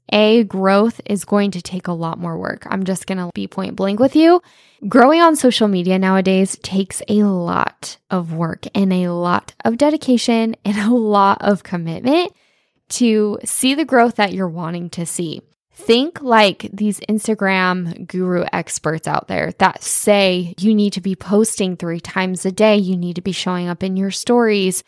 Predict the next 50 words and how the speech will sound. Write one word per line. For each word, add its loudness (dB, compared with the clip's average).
for 6
X 0
amount 4
of 0
times. 2
I 0
honestly -2
don't 0
know -2
what -2
they're 0
saying 0
these -2
days, 2
'cause -2
I 2
don't 0
personally -2
look -2
at -2
those 4
things, 2
and 0
we 2
can -4
kind -6
of -8
dive 0
into -2
my 2
why 0
behind -6
that -6
<laughs> -
later. 2
But 2
when 6
it 2
comes 4
to 6
growth, 4
you -2
have 0
to -4
post -4
more, -2
and 2
you 2
have 0
to -2